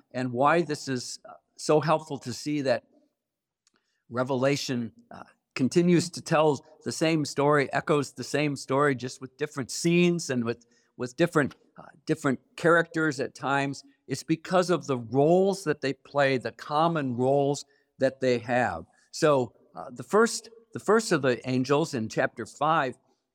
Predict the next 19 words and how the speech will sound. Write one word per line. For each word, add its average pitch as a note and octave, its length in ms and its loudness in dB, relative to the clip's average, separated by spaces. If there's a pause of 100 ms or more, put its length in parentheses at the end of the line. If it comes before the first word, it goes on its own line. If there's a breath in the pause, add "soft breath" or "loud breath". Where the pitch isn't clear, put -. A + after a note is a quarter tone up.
he C3+ 60 -6
introduces D3+ 960 0
the C3 180 0
victorious D3+ 880 0
Lamb A#2+ 600 -2 (1000)
to D3 220 -4
the, C3 300 2 (300 soft breath)
to D#3+ 100 -2
the C#3 140 2
heavenly C#3 380 0
host C#3 420 -2
and A#2 160 -12
the, - 80 -18 (220)
<clears throat> - 220 -14
excuse C#3 440 0
me, A2+ 100 2
and G#2 140 0
the G2 80 -6
choir. C#3+ 480 2